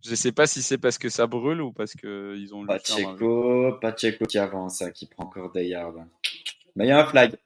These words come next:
Speaker 2: il y a un flag. Est-ce que c'est sur Jawan Taylor ? On espère.
Speaker 1: Ouais, ouais, c'est
Speaker 2: On
Speaker 1: sur lui,
Speaker 2: espère.
Speaker 1: ouais.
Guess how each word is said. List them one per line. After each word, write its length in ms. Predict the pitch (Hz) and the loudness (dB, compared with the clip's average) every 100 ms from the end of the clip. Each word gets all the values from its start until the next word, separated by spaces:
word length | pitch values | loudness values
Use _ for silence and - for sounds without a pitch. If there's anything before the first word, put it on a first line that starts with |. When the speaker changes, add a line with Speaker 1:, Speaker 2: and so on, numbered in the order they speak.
| _ | _
Speaker 2:
il 80 | 104 | -2
y 20 | |
a 60 | 110 | -2
un 60 | |
flag. 420 | 101 107 101 92 - _ | 2 2 2 0 -10 _
Est-ce 160 | - 107 | -2 0
que 80 | 117 | -2
c'est 140 | - | -4
sur 180 | - 113 | -2 4
Jawan 300 | 113 113 117 | 4 4 4
Taylor ? 280 | 117 117 120 | 4 6 6
On 120 | 131 | 4
espère. 520 | 131 123 - 110 113 - _ - 104 | 4 0 2 2 0 -6 _ -4 6
Speaker 1:
Ouais, 260 | 110 113 - _ _ | 8 8 4 _ _
ouais, 180 | 117 143 | 10 10
c'est 120 | 147 | 10
Speaker 2:
On 20 | 131 | 4
Speaker 1:
sur 200 | 110 123 | 4 4
lui, 100 | 151 | 6
Speaker 2:
espère. 200 | 107 | 4
Speaker 1:
ouais. 80 | 92 | 2